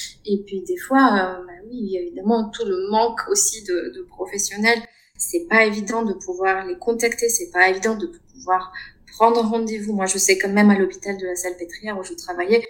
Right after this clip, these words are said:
des fois les rendez-vous étaient, euh, euh, on devait attendre pratiquement huit mois pour avoir une consultation pour certaines problématiques,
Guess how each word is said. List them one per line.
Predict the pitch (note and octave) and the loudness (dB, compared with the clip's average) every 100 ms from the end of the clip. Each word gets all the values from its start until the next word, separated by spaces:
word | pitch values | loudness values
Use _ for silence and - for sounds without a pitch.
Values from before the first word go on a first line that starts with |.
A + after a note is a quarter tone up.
| _ _ _ - | _ _ _ -4
des | F#3 | -2
fois | G#3 G#3 | 2 4
les | G3 | 2
rendez-vous | - F3+ F#3 F#3+ A#3+ A#3 - | -2 -6 -6 -2 2 2 0
étaient, | E3+ E3+ - G3 G3+ G3 | -6 -8 -2 0 0 -6
euh, | E3 E3 _ _ _ _ - | -8 -10 _ _ _ _ -10
euh, | E3 E3+ - | -4 -4 -4
on | F3 | -2
devait | E3+ F3 F3+ | 0 0 0
attendre | F3+ F#3 A3+ A#3+ A3+ G3+ E3+ - | 2 2 2 4 4 0 -4 -8
pratiquement | F#3+ - G#3 G#3+ G#3+ - G3+ G#3+ | -8 -6 -6 -4 -6 -6 -6 -4
huit | A#3 | 2
mois | A3+ A3+ A3+ _ | 2 2 -2 _
pour | F#3+ | -4
avoir | F#3 F#3 F#3+ | -2 -2 -6
une | F#3+ - | -10 -16
consultation | G3 F#3 G3 G3 - G#3+ | -16 -14 -14 -2 -2 -2
pour | G#3 G3+ | -10 -6
certaines | - - G3+ | -6 -6 -14
problématiques, | G3 - F#4 F#4+ C#4 C#4+ | -6 -4 -2 -4 -4 -2